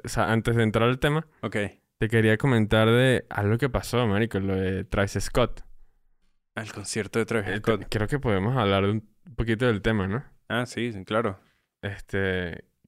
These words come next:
Speaker 1: ¿qué, qué opinas tú? Que Travis Scott tiene la culpa. Bueno, para los que no saben, eh, ocurrió un accidente horrible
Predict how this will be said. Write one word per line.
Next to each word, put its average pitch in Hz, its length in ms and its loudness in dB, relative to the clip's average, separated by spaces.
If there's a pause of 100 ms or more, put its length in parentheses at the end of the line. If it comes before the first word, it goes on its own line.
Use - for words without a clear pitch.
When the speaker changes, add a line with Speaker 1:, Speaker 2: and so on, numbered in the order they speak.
(260)
Speaker 1:
¿qué, 110 200 -2
qué 117 120 -2
opinas 113 380 0
tú? 113 320 -2
Que 101 340 -2 (880)
Travis 113 340 0
Scott 113 240 -2
tiene 127 180 2
la 110 100 2
culpa. 143 520 0 (240)
Bueno, 120 200 0
para 113 140 2
los 117 120 2
que 120 80 0
no 117 120 0
saben, 175 380 0 (520)
eh, 98 260 -2
ocurrió 107 760 4
un 120 160 2
accidente 107 560 0
horrible 131 440 0